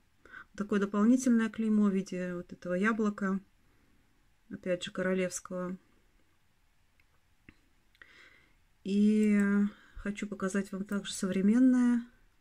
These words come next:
клеймо этой фирмы. Вот так вот оно выглядит. Скипетр,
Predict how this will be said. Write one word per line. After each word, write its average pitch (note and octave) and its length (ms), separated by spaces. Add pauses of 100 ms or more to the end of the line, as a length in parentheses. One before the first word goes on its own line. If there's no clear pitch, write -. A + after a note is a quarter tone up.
клеймо A3 480
этой G3+ 280
фирмы. G3 520 (720)
Вот G3+ 180
так F#3 220
вот F#3 160
оно F3+ 120
выглядит. G#3+ 600 (1200)
Скипетр, B3+ 680